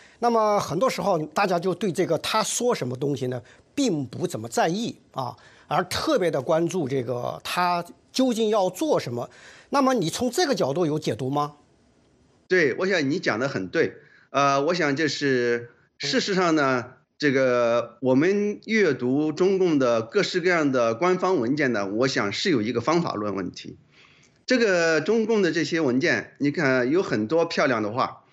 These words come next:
Speaker 2: 这个你看这个党代会的报告也好，这个党章也好，他们都讲了以人民的这样一个，呃，为中心，呃，进行发展。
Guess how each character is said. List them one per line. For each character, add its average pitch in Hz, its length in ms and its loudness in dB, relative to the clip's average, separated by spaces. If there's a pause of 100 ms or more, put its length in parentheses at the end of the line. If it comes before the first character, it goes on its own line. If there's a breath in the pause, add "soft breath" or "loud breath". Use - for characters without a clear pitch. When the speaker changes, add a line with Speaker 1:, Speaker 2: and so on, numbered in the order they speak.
(380 soft breath)
Speaker 2:
这 139 120 0
个 127 240 2
你 139 100 2
看 190 180 0
这 180 100 2
个 160 100 0
党 131 180 0
代 151 140 2
会 151 160 -4
的 139 80 -4
报 139 160 2
告 131 160 0
也 123 100 0
好， 101 340 -2
这 110 220 -4
个 101 380 0
党 110 240 0
章 156 180 0
也 127 80 2
好， 113 320 -6 (380 soft breath)
他 226 100 2
们 226 140 4
都 370 160 2
讲 123 200 0
了 143 120 2
以 117 300 -2
人 131 240 0
民 170 200 2
的 156 140 0
这 139 120 0
样 117 200 0
一 117 80 -2
个， 101 640 -2
呃， 107 180 0
为 131 140 2
中 156 200 2
心， 147 280 -2 (320)
呃， 110 200 0
进 147 160 0
行 123 120 0
发 110 180 0
展。 - 240 -10